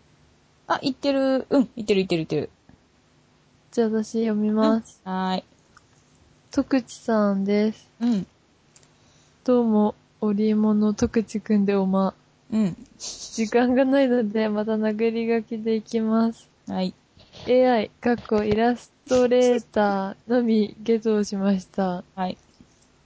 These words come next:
Speaker 2: 会社大根作ってるとめっちゃ目立つので、<laughs> 素材集を使って、そそくさと五分で作ってみました。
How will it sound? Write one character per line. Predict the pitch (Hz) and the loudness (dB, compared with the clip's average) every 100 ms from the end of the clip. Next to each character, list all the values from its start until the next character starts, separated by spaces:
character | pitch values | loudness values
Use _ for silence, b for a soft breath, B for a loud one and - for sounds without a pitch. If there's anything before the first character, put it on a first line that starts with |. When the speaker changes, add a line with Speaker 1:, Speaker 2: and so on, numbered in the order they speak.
| _ | _
Speaker 2:
会 | - 254 | -2 0
社 | 254 254 | 2 0
大 | 247 254 254 | 2 0 0
根 | 269 262 | -2 -2
作 | 247 _ 262 | -6 _ -10
っ | |
て | 240 - | -6 -2
る | 226 214 | 0 0
と | 214 | -2
め | 208 | -2
っ | 208 | -2
ち | 214 | 0
ゃ | |
目 | 220 | 2
立 | 220 220 | 2 0
つ | 226 | 0
の | 214 | 0
で、 | 202 226 - _ _ 349 - | 4 2 0 _ _ -16 -8
<laughs> | 320 - 247 262 | -10 -4 0 0
素 | - 277 | 2 2
材 | 233 285 | 4 2
集 | 254 262 220 | 2 2 2
を | |
使 | - - 208 | -2 -6 -6
っ | |
て、 | 202 220 214 B B B | -4 -4 -4 B B B
そ | 277 | -2
そ | 247 254 | 0 0
く | |
さ | - | -2
と | 214 214 | -2 0
五 | 226 262 | 0 0
分 | 254 220 | 0 -4
で | 208 | -8
作 | - 214 | -8 -6
っ | |
て | 214 | -4
み | 208 | -4
ま | 202 208 | -2 -4
し | - - | -8 -4
た。 | 208 | -4